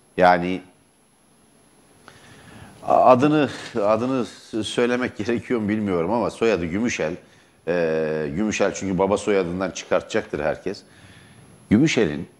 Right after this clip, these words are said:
bu altı yaşındaki kız çocuğunun yirmi iki yaşında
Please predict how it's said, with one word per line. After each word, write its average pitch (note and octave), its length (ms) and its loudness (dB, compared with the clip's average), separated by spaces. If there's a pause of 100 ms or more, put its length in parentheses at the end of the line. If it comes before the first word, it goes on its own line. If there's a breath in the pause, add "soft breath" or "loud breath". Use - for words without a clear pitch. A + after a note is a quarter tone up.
(600)
bu G#2 200 6
altı E2 280 2
yaşındaki - 420 -4
kız G#2+ 180 -4
çocuğunun B1 540 -6 (200)
yirmi C#2+ 280 -2
iki C#3 160 2
yaşında C#2 500 0